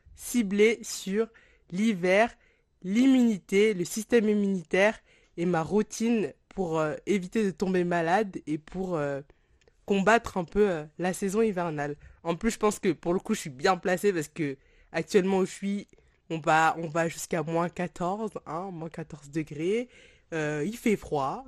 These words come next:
<laughs> littéralement. Les gens sont malades. Euh, on est dans des endroits, euh, clos, donc, euh, vraiment tout est propice à ce que les bactéries soient en mode, euh, en train de, de twerker, euh,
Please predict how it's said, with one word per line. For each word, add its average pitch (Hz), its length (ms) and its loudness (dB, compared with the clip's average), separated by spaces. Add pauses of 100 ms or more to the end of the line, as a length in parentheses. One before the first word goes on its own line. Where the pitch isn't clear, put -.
(120)
<laughs> - 120 -14
littéralement. 160 800 -4 (420)
Les 190 140 2
gens 269 100 6
sont 247 160 -2
malades. 165 560 0 (500)
Euh, 131 380 -4
on 185 180 0
est 185 120 2
dans 175 160 2
des 175 100 -4
endroits, 165 440 0
euh, 135 280 -4
clos, 214 380 4
donc, 165 400 -12
euh, 156 100 -4
vraiment 170 300 -2
tout 208 200 -6
est 185 40 2
propice - 840 -4 (380)
à 165 140 -4
ce - 100 -16
que - 80 -4
les 190 140 0
bactéries 196 800 -2 (720)
soient 202 240 2
en 196 80 4
mode, 185 380 0
euh, 175 80 0
en 165 100 -2
train 190 200 -6
de, 160 340 -4
de 156 80 -6
twerker, 185 580 -4
euh, 156 240 -2